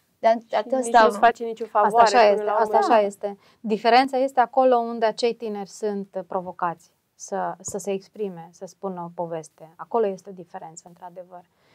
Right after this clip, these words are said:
Speaker 3: Și <clears throat> mi-aduc aminte când mai vorbesc cu oameni și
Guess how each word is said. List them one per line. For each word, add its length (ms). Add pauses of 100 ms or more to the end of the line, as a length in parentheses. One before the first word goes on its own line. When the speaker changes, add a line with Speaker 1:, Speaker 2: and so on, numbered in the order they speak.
(300)
Speaker 3:
Și 320 (120)
<clears throat> 280
mi-aduc 220
aminte 280
când 160
mai 160
vorbesc 360
cu 100 (240)
oameni 320
și 120